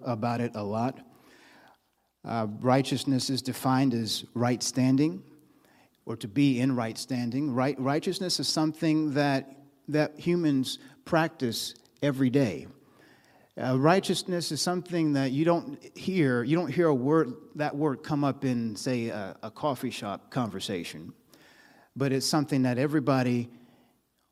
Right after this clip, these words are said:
on the planet is looking for every day. If you, if we could boil it down to the brass, it's this sense of okayness.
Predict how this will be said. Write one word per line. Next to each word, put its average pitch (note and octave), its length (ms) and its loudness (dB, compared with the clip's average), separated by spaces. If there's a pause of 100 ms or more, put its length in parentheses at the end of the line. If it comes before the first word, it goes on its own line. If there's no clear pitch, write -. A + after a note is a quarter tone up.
on B2+ 160 -2
the G#2+ 80 -2
planet A2+ 440 -4
is G2 140 -6
looking G2+ 280 -4
for F#2+ 240 -2
every F#2+ 220 -2
day. C2+ 280 -8 (920)
If G#2 160 -4
you, C3+ 100 0
if B2 160 2
we C3+ 100 4
could C3+ 380 -2
boil C3+ 360 2
it - 100 -4
down B2+ 240 -2
to A#2 80 -10
the A2 100 -8
brass, A2+ 500 -6
it's A#2+ 200 -6
this A#2 180 -6
sense C3 380 -2
of G#2+ 160 -6
okayness. G2+ 800 -8